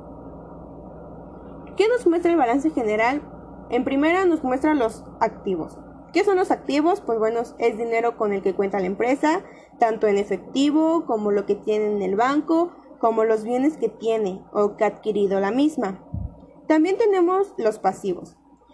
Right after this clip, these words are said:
Estos son deudas que tiene la empresa, ya sea con proveedores, con los bancos o con otras entidades financieras. También hablamos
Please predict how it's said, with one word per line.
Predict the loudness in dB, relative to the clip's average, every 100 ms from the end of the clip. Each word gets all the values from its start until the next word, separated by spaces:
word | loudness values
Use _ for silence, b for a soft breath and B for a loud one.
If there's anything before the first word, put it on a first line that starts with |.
| b b
Estos | 2 2 2 2
son | 4 4 4 2 0 2
deudas | 2 2 2 2 0 -8 -4
que | -4
tiene | -2 -2 0 0
la | 0
empresa, | 0 0 0 0 -2 -2
ya | -2 0
sea | 0 0
con | -2
proveedores, | -2 0 2 2 4 4 2 0 -8 _ _ _ 0
con | 2
los | 2 2
bancos | 2 2 0 2 2 2 -2
o | -4 0
con | 0 0
otras | 0 2 0 -2 -4
entidades | -4 -2 0 0 2 0 -2
financieras. | -2 -2 0 0 0 0 -6 _ _ _ _ _ _ _
También | 2 4 4 4
hablamos | 4 4 4 2 -2